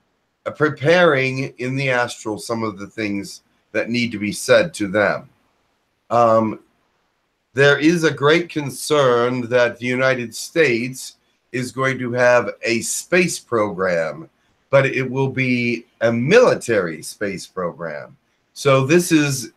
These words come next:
interesting and, uh, very disconcerting to some of the aliens that are out here,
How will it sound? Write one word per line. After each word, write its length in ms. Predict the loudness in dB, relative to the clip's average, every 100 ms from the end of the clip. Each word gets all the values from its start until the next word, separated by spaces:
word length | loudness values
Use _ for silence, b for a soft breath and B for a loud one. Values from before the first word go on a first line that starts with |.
| _
interesting 1120 | -4 -4 -4 -6 -4 -6 -4 -2 -2 -4 -10 -14 _ _ _ -2
and, 440 | 2 2 0 -6 _ _ -2
uh, 300 | 4 4 4
very 640 | 4 4 4 2 -4 -8 _ _ _ _ _ _ _
disconcerting 1300 | -4 -4 -4 -4 -4 -4 0 2 2 -2 -6 -4 -10 -14 _ _ _
to 220 | -4 -4
some 360 | -2 0 2 2
of 140 | -2
the 200 | -4 -2 -2
aliens 440 | 0 -2 -2 -4
that 160 | -6 -2
are 160 | 0
out 200 | 0 0
here, 440 | -6 -8 -6 -6